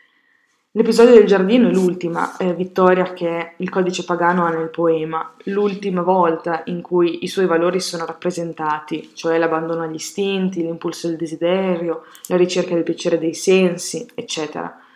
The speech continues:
Poi tutto ciò morirà, sopraffatto, sopraffatto dal trionfo del codice cristiano, quindi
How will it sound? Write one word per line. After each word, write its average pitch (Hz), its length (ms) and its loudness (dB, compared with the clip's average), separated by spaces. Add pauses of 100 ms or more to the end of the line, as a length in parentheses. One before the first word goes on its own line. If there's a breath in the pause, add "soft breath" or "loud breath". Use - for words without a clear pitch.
(420 soft breath)
Poi 220 720 6
tutto 233 340 -2
ciò 196 260 -2
morirà, 180 840 2
sopraffatto, 190 840 -4
sopraffatto 196 560 -4
dal 170 180 2
trionfo 185 440 -4
del 165 120 2
codice 170 380 -10
cristiano, 180 720 -2
quindi 180 440 -4